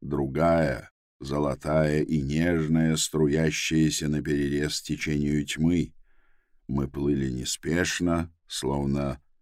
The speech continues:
в городских термах, а потом Порфирий повернул ко мне лицо. «Раз ты не догадываешься, в чем странность, я объясню.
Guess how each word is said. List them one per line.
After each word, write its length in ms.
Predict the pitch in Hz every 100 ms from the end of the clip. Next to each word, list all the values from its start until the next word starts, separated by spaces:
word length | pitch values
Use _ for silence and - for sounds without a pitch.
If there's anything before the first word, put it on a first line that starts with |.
| -
в 120 | 76
городских 680 | 69 69 67 - 73 69 -
термах, 760 | - 82 82 71 71 - - - - -
а 140 | 92
потом 580 | - - 82 120 120 - - - - - - - -
Порфирий 580 | 135 123 - 110 98 110
повернул 640 | 98 87 82 69 67 60
ко 160 | - 64
мне 220 | 64 60
лицо. 540 | 55 - - - - _ _ _ _ _ _ _
«Раз 540 | - 67 78 90 - -
ты 160 | 85
не 160 | 87 85
догадываешься, 1120 | 78 71 69 71 78 87 87 87 - - 90
в 80 | -
чем 300 | - 85 78
странность, 1200 | - - 67 - 76 107 156 156 - - - -
я 300 | - 135 127
объясню. 960 | - - - 165 - 196 202 202 -